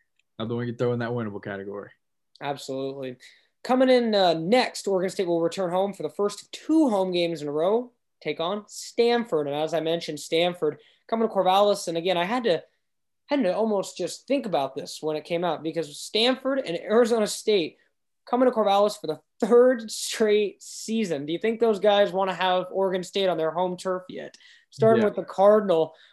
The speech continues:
Speaker 2: uh, on the thirteenth of November. Stanford, not what they once were, but again, they've, I've seen, you know, they've been, you know, on the uptick as far as the recruiting trail recently.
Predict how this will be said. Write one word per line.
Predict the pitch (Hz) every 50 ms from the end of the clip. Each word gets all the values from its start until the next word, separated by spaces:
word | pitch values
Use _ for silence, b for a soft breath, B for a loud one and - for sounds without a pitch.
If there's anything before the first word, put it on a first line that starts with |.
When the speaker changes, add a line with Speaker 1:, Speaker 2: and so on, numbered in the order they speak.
| b _ -
Speaker 2:
uh, | 151 160 165 160 170
on | 185 190
the | 185 175
thirteenth | 175 - 208 202 196 196 - - 180 196 202 202 180 175 180
of | 165 156 143 151
November. | 151 151 151 143 127 - 151 160 185 196 165 156 147 139 143 - _ _ _ _ _ _ _ _ _ _ _ _ _ _ _ _
Stanford, | - - - 226 233 233 220 262 262 202
not | 180 196 202 202
what | 233 226 226
they | 208 208 202
once | 185 165 165 180 196 214 226 220 - -
were, | 160 156 156 170 202 220 220 226 247 269
but | 220 175 175 180 185 185 185
again, | 185 175 185 214 208 208 202 202
they've, | 196 190 185 - -
I've | - 170 175 175
seen, | - - 190 190 -
you | 160 165 160
know, | 160
they've | 151 170 170 165 151
been, | 170 175 175 170 170 165
you | 175
know, | 165 156 151 151 151 - _ _ _
on | - - 180 180
the | 180 175
uptick | 175 175 175 - 190 180 -
as | -
far | - 180 175 170
as | 170 151
the | 156
recruiting | 151 147 - - - 185 180 180 175
trail | - - 170 170 170 165 151
recently. | 151 160 170 165 - 185 170 165 170 170 170 175 170 b